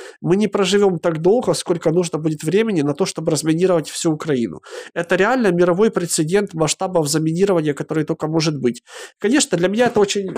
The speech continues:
неприятно, потому что моя любимая часть Украины и, в общем-то, даже глобуса — это самый-самый крайний восток Украины. Там невероятно красивые степные холмы, скалы и меловые горы, и такого нет,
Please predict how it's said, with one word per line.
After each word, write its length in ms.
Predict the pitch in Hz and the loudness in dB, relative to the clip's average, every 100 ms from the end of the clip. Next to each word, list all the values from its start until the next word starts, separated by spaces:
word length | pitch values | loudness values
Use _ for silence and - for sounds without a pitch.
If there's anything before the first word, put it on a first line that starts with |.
| - | -8
неприятно, 580 | 180 185 190 247 302 185 | -4 -4 0 0 0 -4
потому 320 | - - 196 | -8 -10 -8
что 180 | 190 185 | -6 -2
моя 280 | 175 208 220 | 0 2 2
любимая 400 | 190 196 175 170 | 0 0 2 2
часть 440 | - 180 165 - _ - - _ _ - | 2 -2 -2 -10 _ -20 -20 _ _ -8
Украины 500 | 175 180 190 247 196 | -2 2 2 4 4
и, 60 | 160 | 4
в 80 | |
общем-то, 400 | 185 - 185 160 | 2 0 -4 -2
даже 260 | 160 165 165 | 0 0 0
глобуса — 540 | 160 247 214 180 165 151 | 2 2 2 0 0 0
это 760 | 185 - 185 180 180 175 165 147 | 0 0 -4 -2 -2 -2 -2 -6
самый-самый 800 | 147 - 220 196 160 202 196 185 | -4 0 0 2 2 2 2 2
крайний 400 | 170 190 196 180 | 2 0 0 2
восток 420 | 170 170 175 170 | 2 0 -2 -4
Украины. 560 | 160 - 156 131 104 147 _ - - _ - | -6 -4 -2 -2 -6 -12 _ -20 -20 _ -6
Там 380 | 202 190 156 165 | -4 -2 -2 0
невероятно 560 | 180 190 190 170 151 | 2 4 4 2 -4
красивые 480 | - 165 - 170 156 | -6 -4 0 2 2
степные 640 | - 160 - 160 156 151 | -2 -8 -4 0 0 0
холмы, 540 | 143 - 185 202 285 285 - _ _ _ _ | -2 0 2 4 2 0 -8 _ _ _ _
скалы 540 | - - 196 233 233 214 | -10 -2 2 2 2 0
и 1500 | 196 175 175 175 175 175 170 165 165 165 165 160 165 160 151 | -2 0 0 2 4 4 6 6 4 4 4 4 2 0 0
меловые 600 | 175 196 262 226 208 190 | 2 2 2 2 2 2
горы, 460 | 175 202 190 175 | 2 2 2 0
и 80 | 170 | -2
такого 380 | 175 175 233 196 | -4 -2 0 0
нет, 260 | 180 196 | 2 0